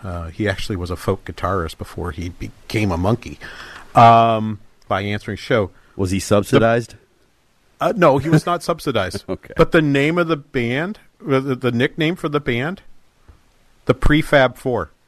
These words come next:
Speaker 2: <laughs> I like that. That's
Speaker 1: Isn't that
Speaker 2: <laughs>
Speaker 1: awesome?
Speaker 2: That's actually
Speaker 1: I
Speaker 2: pretty
Speaker 1: had
Speaker 2: good, yeah.
Speaker 1: never heard
Speaker 2: <laughs>
Speaker 1: that.
Speaker 2: Neither have I.
Speaker 1: Right?
Speaker 2: Yeah.
Speaker 1: Right. And the fab in this case does not mean fabulous, <laughs> uh, but rather fabricated. Uh,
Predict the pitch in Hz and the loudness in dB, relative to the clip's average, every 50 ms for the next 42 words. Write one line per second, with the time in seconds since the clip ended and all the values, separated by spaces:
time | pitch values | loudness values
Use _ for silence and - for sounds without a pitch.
0 | _ _ _ _ _ _ _ _ - 180 - - - 180 - - - 175 - - | _ _ _ _ _ _ _ _ 2 2 2 4 4 2 2 4 0 -2 -2 -2
1 | _ 160 147 - 127 127 113 117 120 107 - 95 85 78 - - 87 82 - - | _ -6 -4 -2 -2 -2 -2 -2 -2 -2 -4 -6 -6 -6 -6 -8 -10 -10 -10 -18
2 | - - _ 156 165 208 180 - - - - 208 190 208 226 160 - 139 139 156 | -20 -14 _ -2 -2 0 2 2 2 2 4 2 4 4 4 2 4 4 6 6
3 | 190 - 135 - 285 311 302 127 120 - - 107 113 - 220 269 277 247 214 190 | 6 4 4 4 4 4 2 -2 -8 -8 -8 -4 0 2 4 6 6 6 4 2
4 | 175 170 175 170 165 170 175 196 208 208 185 202 220 247 254 233 202 - - 139 | -2 0 4 6 6 6 8 8 6 8 8 8 8 8 6 4 0 0 2 2
5 | 117 101 87 90 87 - - 107 - - 98 110 107 101 92 87 - 135 131 135 | 2 2 0 -2 -6 -8 -10 -12 -10 -8 -6 -4 -4 -4 -2 -2 0 2 2 2
6 | 156 202 202 - _ _ _ _ _ _ _ - 156 156 180 190 156 120 - _ | 2 0 -4 -8 _ _ _ _ _ _ _ 0 4 4 6 6 4 0 -4 _
7 | _ - 147 151 156 143 - - 165 165 180 175 175 170 175 175 - - 175 160 | _ -4 0 0 0 0 2 4 6 6 6 4 2 0 -2 -2 -2 -2 -2 -2
8 | 170 - - 151 135 135 139 139 156 196 208 196 190 190 202 185 - - 196 196 | 0 -2 -4 -6 -6 -4 0 2 2 2 2 0 -4 -4 -4 -6 -4 -2 0 0
9 | 208 180 147 104 80 78 - - - - _ - - 175 175 - - 175 160 156 | 0 0 -2 -4 -6 -8 -12 -18 -20 -20 _ -2 2 2 2 4 4 6 6 6
10 | 143 160 185 - - - - 196 - 254 240 - - 262 - - 254 233 - - | 6 6 4 4 4 2 2 2 4 2 2 4 4 2 2 4 0 0 2 2
11 | 269 - - - - - 131 - _ 160 202 233 240 220 185 165 - _ _ 139 | -2 -2 -2 -4 -6 -8 -8 -8 _ -16 -14 -14 -12 -14 -14 -16 -20 _ _ -8
12 | 139 123 120 117 117 127 120 131 147 165 165 - - 175 202 226 185 147 131 - | -8 -6 -6 -2 2 2 2 4 2 0 -2 0 0 2 2 2 0 -2 -6 -4
13 | - 113 104 92 90 - - - - 165 147 - - - 147 135 135 131 127 127 | -4 -4 -4 -6 -8 -12 -16 -6 -4 -4 -4 -4 -2 2 4 6 6 6 6 4
14 | 127 123 120 123 - 131 | 4 2 0 -2 -8 -12